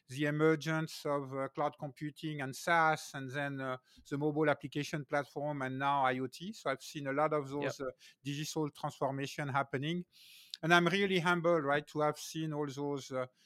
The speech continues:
Speaker 1: all those, um, uh, trend happening in Silicon Valley, uh, and having me be par-, part of it. Uh, I'm also very excited by this new, huge new one that is coming up. I, I, I talk about a tsunami,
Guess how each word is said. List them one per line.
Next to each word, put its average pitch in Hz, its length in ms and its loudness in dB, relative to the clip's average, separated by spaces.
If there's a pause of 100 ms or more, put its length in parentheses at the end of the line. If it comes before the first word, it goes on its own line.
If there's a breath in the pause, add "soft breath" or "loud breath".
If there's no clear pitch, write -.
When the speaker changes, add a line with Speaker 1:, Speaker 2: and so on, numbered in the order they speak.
(260 soft breath)
Speaker 1:
all 147 180 0
those, 143 500 -2
um, 127 520 0 (280)
uh, 131 280 0 (200)
trend 160 360 2
happening 151 540 -2
in 143 100 -8
Silicon 139 520 -8
Valley, 139 480 0 (400 soft breath)
uh, 127 460 4
and 143 220 -2
having 139 440 0
me 143 140 -2
be 135 200 -4
par-, 131 180 -2 (120)
part 139 200 6
of 139 120 2
it. 156 240 -4 (120)
Uh, 139 280 6
I'm 143 140 4
also 156 380 0
very 160 260 2
excited 156 640 0
by 139 260 4 (720 soft breath)
this 139 400 -6
new, 170 300 0
huge 190 540 -4
new 160 220 4
one 156 280 6
that 143 160 4
is 139 140 -6
coming 143 400 0
up. 143 240 4
I, 131 40 0
I, 131 420 0 (280 soft breath)
I 139 100 4
talk 151 300 -4
about 139 240 6
a 131 60 0
tsunami, 139 720 2